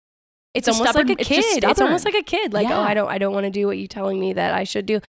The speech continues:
Speaker 1: I think he knows that there would be something so elusive and interesting if he had a really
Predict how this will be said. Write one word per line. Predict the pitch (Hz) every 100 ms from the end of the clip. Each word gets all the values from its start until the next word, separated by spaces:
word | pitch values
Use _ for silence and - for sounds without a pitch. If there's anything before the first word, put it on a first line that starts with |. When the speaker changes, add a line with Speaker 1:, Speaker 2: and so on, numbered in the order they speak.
| _ _ _
Speaker 1:
I | 254
think | 240 277
he | 302 254
knows | 208 220
that | 240
there | 233
would | 226
be | 214
something | 214 220 214 214
so | - 208 190
elusive | 190 196 - 202
and | 190
interesting | - - 185 - 202
if | 202 180
he | 208 202 202 - _ -
had | 196 185 190
a | 196
really | 202 - 220 208 208